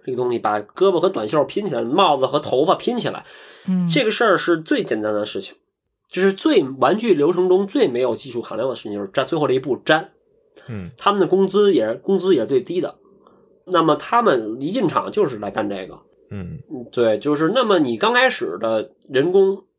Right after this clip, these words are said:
Speaker 1: 你粘五十个跟粘五万个，完全是成本是不一样的。
Speaker 3: 嗯。
Speaker 1: 对吧？但是其实你，他粘五万个，比粘五千个的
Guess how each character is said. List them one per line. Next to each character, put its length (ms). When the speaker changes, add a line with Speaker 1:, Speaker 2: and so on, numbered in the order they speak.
Speaker 1:
你 100
粘 240
五 180
十 200
个 160
跟 240
粘 200
五 220
万 340
个， 280
完 200
全 200
是 200
成 220
本 120
是 60
不 140
一 80
样 240
的。 140
Speaker 3:
嗯。 240
Speaker 1:
对 100
吧？ 180
但 200
是 240
其 300
实 320
你， 280
他 200
粘 220
五 200
万 280
个， 300
比 240
粘 240
五 220
千 360
个 140
的 220